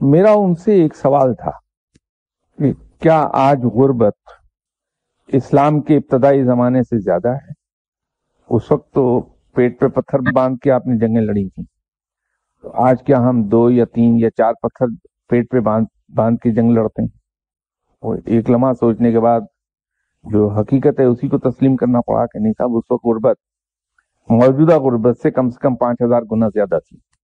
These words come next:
Street crimes اور دوسری چیزیں اسلامی معاشرے میں نہیں تھی۔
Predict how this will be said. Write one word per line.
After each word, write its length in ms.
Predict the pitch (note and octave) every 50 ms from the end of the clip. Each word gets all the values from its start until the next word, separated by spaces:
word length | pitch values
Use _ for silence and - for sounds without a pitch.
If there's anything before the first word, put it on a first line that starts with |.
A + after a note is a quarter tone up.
| _ _ _ _ _ _ _ _ _ _ _ _ _ _ _ _ _ _
Street 380 | _ _ - D3 D3 D3 C#3 - -
crimes 400 | C#3 C3 B2+ C3 C3 C3 B2 B2+
اور 220 | B2 A2+ A2 G#2 - _ _ -
دوسری 360 | A2 G#2 A#2 A#2 A2+ B2 A2
چیزیں 320 | - - A#2+ A#2 A#2+ B2 A#2+ A2+ - - - -
اسلامی 460 | - A2+ - - - A#2 A#2 A#2+ B2
معاشرے 480 | A#2+ A2+ F2 A2+ A2 G#2+ G#2+ - - A#2
میں 120 | A#2 A#2
نہیں 220 | - G3+ - - -
تھی۔ 160 | - - D#3+